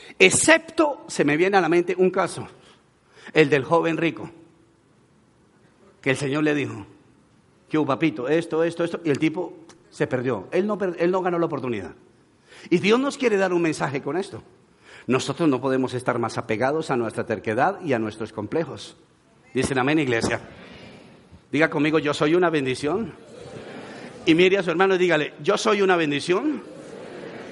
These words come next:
y Dios me va a usar". Amén, iglesia. Y muchas personas relacionan a Jonás únicamente con una ballena, con un gran pez. Hay mucha ignorancia, como lo decía ayer en el ayuno con la Biblia,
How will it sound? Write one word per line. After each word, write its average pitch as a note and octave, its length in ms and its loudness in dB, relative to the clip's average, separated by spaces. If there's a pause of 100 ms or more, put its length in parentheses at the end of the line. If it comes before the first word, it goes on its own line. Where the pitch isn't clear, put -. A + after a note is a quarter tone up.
(200)
y G#3+ 140 4
Dios A#3 680 4 (720)
me E3 220 4
va F3+ 120 8
a F3+ 40 6
usar". C#3+ 640 2 (840)
Amén, G3 360 8
iglesia. D#3 580 2 (760)
Y A3 100 6
muchas E4 380 2
personas A3+ 500 2
relacionan G#3 560 2
a A3 80 4
Jonás A3+ 300 0
únicamente A3 560 0
con G#3+ 160 0
una A3 180 2
ballena, G#3+ 520 2 (340)
con F#3+ 200 4
un A3 120 2
gran G3+ 260 4
pez. A3 400 4
Hay D3 140 -6
mucha F#3 300 0
ignorancia, G3 500 2
como D3+ 160 0
lo C#3 100 2
decía C3+ 220 0
ayer E3 200 2
en E3 100 2
el D#3 60 0
ayuno D#3+ 260 0
con E3 140 0
la F#3 80 2
Biblia, G3+ 340 -2